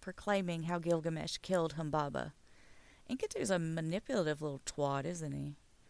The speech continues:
So, anyway, the two heroes kill Humbaba and pull out his insides, including his tongue.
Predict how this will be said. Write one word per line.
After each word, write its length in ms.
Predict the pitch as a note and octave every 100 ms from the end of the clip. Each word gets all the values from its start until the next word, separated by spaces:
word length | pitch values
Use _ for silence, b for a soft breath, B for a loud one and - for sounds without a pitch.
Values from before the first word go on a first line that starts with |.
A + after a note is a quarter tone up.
| b b b b b b
So, 520 | - - A3+ A3 A3
anyway, 500 | G#3+ E3+ E3+ D3 C#3+
the 140 | D3+ D#3+
two 240 | - D#3
heroes 520 | D#3+ D3+ D#3 D3+ D#3
kill 340 | - - C3+ F3
Humbaba 640 | G3+ G3 D#3+ D3 C#3+ C#3 C#3+ B B -
and 180 | E3 D#3+
pull 200 | - G3+
out 240 | F#3+ F3+
his 180 | E3 F#3+
insides, 640 | - F#3+ E3 E3 C#3+ C#3+ C#3+
including 500 | D3 - F#3 F3 E3+
his 160 | D#3 -
tongue. 500 | F3 D#3 G#2 -